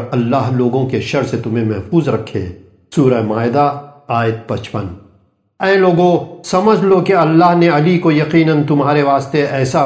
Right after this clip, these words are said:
ولی اور ایسا مقرر کر دیا ہے جن کی اطاعت مہاجرین و انصار پر اور ان پر لازم ہے جو نیکی میں ان کے تابع ہیں، ان پر بھی جو جنگلوں میں رہتے ہیں،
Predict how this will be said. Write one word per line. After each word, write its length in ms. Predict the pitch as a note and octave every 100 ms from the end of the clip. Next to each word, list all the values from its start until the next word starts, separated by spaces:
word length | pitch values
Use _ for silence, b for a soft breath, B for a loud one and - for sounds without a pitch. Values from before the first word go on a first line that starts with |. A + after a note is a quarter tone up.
| A2+
ولی 320 | B2+ D3 D#3+ C3+ - -
اور 160 | - D3 D3
ایسا 320 | C#3 C3+ D3
مقرر 540 | C#3+ C3 C3 C3+ C#3 A2+ -
کر 140 | F3+
دیا 340 | D#3 D3 C#3+ A#2+
ہے 160 | G#2+ G2 - - -
جن 280 | A2+ D#3+ D3
کی 140 | C3+
اطاعت 800 | A#2+ C3 C3 C#3+ - - - _ A#2
مہاجرین 840 | B2 C3 C3+ A#2+ B2 C#3 D3+ C3+ C3 -
و 80 | C#3
انصار 520 | C3 B2 A2+ D#3 D3+ D#3
پر 180 | D3 A#2 G#2+ - -
اور 220 | C3 A#2+ -
ان 180 | C#3+ C3
پر 180 | B2 G2+
لازم 420 | G2 A#2+ D#3+ D3+
ہے 180 | A#2 G2+ - - -
جو 180 | A#2 D#3+
نیکی 380 | D#3 D#3 D3 F3
میں 200 | E3 D#3+ D#3+
ان 140 | D3+ C#3+
کے 180 | C#3+ B2+ C#3
تابع 360 | C3 C3+ F3 C3
ہیں، 200 | A#2+ A2+ - - - _
ان 180 | F3 F3
پر 220 | C3+ D3
بھی 200 | B2+ A#2+ A2+ A2 - - _ A2 C3+
جو 140 | C#3+ G#2+
جنگلوں 460 | F#2+ C3+ C3+ C#3+ C#3
میں 180 | B2+ G#2+
رہتے 380 | G2 - F3 B2+
ہیں، 200 | A#2